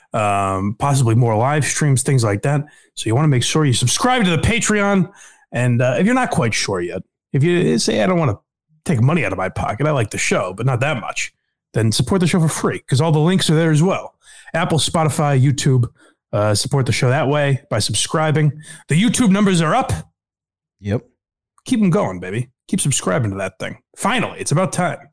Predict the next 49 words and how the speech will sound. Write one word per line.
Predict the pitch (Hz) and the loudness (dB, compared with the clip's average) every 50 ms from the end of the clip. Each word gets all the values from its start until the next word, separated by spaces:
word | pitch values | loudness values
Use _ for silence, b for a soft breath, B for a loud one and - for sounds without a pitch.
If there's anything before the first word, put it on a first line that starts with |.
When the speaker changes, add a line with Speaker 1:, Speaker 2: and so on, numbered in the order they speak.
| _ - | _ -16
Speaker 2:
Yeah. | 131 135 98 B B 101 B B B B | -14 -12 -12 B B -16 B B B B
Speaker 1:
Um, | - 123 120 113 110 107 104 101 98 98 98 98 95 - _ _ _ _ - - - _ _ _ _ _ - | -6 -4 -2 -2 -2 -2 -2 -2 -4 -4 -6 -8 -10 -12 _ _ _ _ -20 -20 -20 _ _ _ _ _ -8
so, | - - 139 113 107 98 | -4 -2 -2 0 0 -2
uh, | 98 95 95 | -2 -2 -2
do | 101 120 208 208 | 0 2 2 2
all | 175 143 123 104 90 | 2 0 0 -2 -4
of | 85 | -4
that | 98 92 - - - _ - | -6 -6 -6 -8 -10 _ -8
to | - 127 | -6 -4
support | - - - - 135 120 - | -4 -4 -2 -2 -2 -2 -2
the | - | -4
show. | - - - - 104 - - | -6 -6 -6 -6 -6 -6 -2
Speaker 2:
One | 131 156 156 | 0 0 2
Speaker 1:
It'd | 147 | 2
be | 143 | 2
Speaker 2:
day | 147 143 139 131 | 2 2 2 2
Speaker 1:
very | 127 113 98 - - - - - | 0 0 -4 -6 -12 -14 -6 -2
Speaker 2:
I'll | 120 127 131 | 0 0 2
be | 117 131 127 | 2 2 2
able | 131 123 113 | 2 2 2
to | 107 107 | 0 -2
quit | - - 135 135 - | -2 -2 -2 -2 -2
five | - - 127 117 110 101 | -2 -2 0 0 0 0
fifty | - - 113 101 90 - 104 98 | 0 0 0 0 0 0 0 0
and | 92 95 | 2 2
do | 90 98 98 | 2 2 2
this | 98 98 92 - | 2 2 0 -2
full | - - 90 87 | -4 -6 -6 -6
time. | 87 - - 78 90 92 92 - _ _ _ _ _ _ - | -6 -6 -6 -6 -6 -6 -6 -8 _ _ _ _ _ _ -6
That's | 113 104 - - - | -6 -6 -6 -6 -6
the | - 101 | -8 -6
goal. | 85 127 | -2 -2
Speaker 1:
Wouldn't | 175 180 170 | 0 0 0
that | 147 123 | 0 -2
be | 131 | -4
nice? | 110 104 95 92 - - - | -4 -6 -6 -10 -12 -10 -6
Speaker 2:
That'd | - 139 143 143 | -4 -2 0 0
be | 123 | 0
Speaker 1:
Jerry | 113 170 185 214 214 202 202 196 | 0 0 0 0 0 2 2 2
would | 175 160 | 2 2
be | 143 160 | 2 2
very | 139 160 165 147 | 2 2 2 0
thankful. | 123 - - 117 104 92 - - - - - | 0 -2 -2 -4 -4 -4 -6 -10 -12 -12 -14
Speaker 2:
<laughs> | - _ _ _ - - - 156 156 - | -18 _ _ _ -20 -20 -20 -10 -6 -4
Yeah, | 135 - 147 | -2 0 0
I | 135 - | -2 0
know. | - 113 123 110 - - - - | 0 0 -2 -2 -2 -4 -8 -8
<laughs> | - - | -6 -6
Speaker 1:
Oh, | - 139 | -6 -6